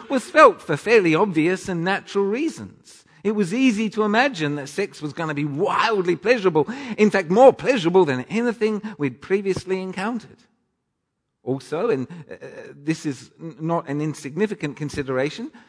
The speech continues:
uh, the virgin, uh, to use that word in its contemporary sense, the virgin often felt, uh, awed by his or her more experienced friends. They had entered the world of adulthood in a way that they hadn't,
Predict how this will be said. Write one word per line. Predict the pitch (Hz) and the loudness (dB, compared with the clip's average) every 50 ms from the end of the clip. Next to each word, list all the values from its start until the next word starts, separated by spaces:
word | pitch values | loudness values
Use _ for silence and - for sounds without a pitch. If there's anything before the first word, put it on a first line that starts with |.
| _ _ - | _ _ -6
uh, | 143 147 - | -4 -4 -2
the | 147 147 160 | -2 -2 2
virgin, | 147 202 294 330 320 277 139 113 98 95 131 208 269 269 - - _ _ _ - | 6 6 6 6 4 2 -2 -4 -4 -4 -4 -4 -6 -6 -8 -14 _ _ _ -10
uh, | 123 123 120 - - - _ _ _ 123 - | -8 -6 -8 -8 -10 -14 _ _ _ _ -18
to | - 139 | -12 -8
use | 123 127 131 131 120 117 - _ - | -6 -6 -6 -6 -8 -10 -16 _ -12
that | 110 117 101 - | -10 -10 -8 -6
word | 120 113 113 113 104 | -4 -4 -4 -4 -6
in | - - 120 117 113 | -10 -10 -10 -10 -10
its | 107 - - | -10 -14 -16
contemporary | - - 117 104 - 147 147 127 - 117 113 101 95 90 - | -12 -10 -10 -8 -6 -8 -8 -8 -8 -8 -8 -8 -10 -12 -16
sense, | _ - - 104 113 147 - - - - - | _ -16 -12 -12 -12 -12 -12 -16 -20 -4 0
the | - 175 | 0 2
virgin | 165 208 247 277 302 285 - 175 170 175 170 | 4 6 4 4 4 0 -4 -6 -6 -4 -2
often | - 190 214 - - - 240 233 226 214 | 0 0 0 0 -4 -8 -8 -6 -6 -8
felt, | - - - 202 185 175 101 - - - _ _ _ _ _ _ _ - | -6 -4 -2 0 0 0 -2 -6 -18 -20 _ _ _ _ _ _ _ -12
uh, | - 175 180 - - | -10 -10 -8 -6 0
awed | 185 196 233 269 226 139 110 113 98 - - - _ | 2 4 4 6 4 4 2 0 -4 -8 -14 -20 _
by | - 139 156 151 147 143 139 | -8 -4 -2 0 0 0 0
his | 143 143 - - 185 185 175 160 151 - - _ _ _ _ _ _ - | -2 -4 -6 -6 -6 -6 -6 -8 -12 -16 -20 _ _ _ _ _ _ -2
or | 143 147 143 | -2 -2 -2
her | - - 170 151 151 151 151 135 - - | -2 -4 -4 -2 0 0 -2 -4 -6 -10
more | 131 147 147 143 147 151 143 139 | -10 -8 -4 -2 -2 -2 -2 -4
experienced | - - - - - - 196 185 165 165 156 147 127 - - - | -6 -12 -14 -18 -12 -10 -6 -4 -4 -4 -4 -4 -8 -12 -16 -14
friends. | - - 208 196 151 123 120 113 - - 196 - | -8 -6 -6 -4 -4 -4 -6 -8 -10 -12 -12 -8
They | - 247 349 | -8 -8 -8
had | 269 247 | -8 -6
entered | 233 233 226 220 226 180 | -6 -6 -4 -4 -4 -2
the | 165 175 | -2 0
world | 170 190 185 180 165 | 0 0 0 0 -2
of | 170 156 | -4 -6
adulthood | 160 151 - 180 208 - - 151 139 131 | -4 -2 -2 -2 -2 -2 -4 -8 -10 -10
in | 151 139 | -10 -10
a | 170 | -10
way | 165 165 196 214 208 196 | -10 -6 -4 -4 -4 -2
that | 170 180 - | -2 -4 -6
they | - 165 190 196 | -4 -6 -6 -6
hadn't, | 165 - - 214 202 160 127 117 | -4 -4 -2 -2 -2 -2 -4 -6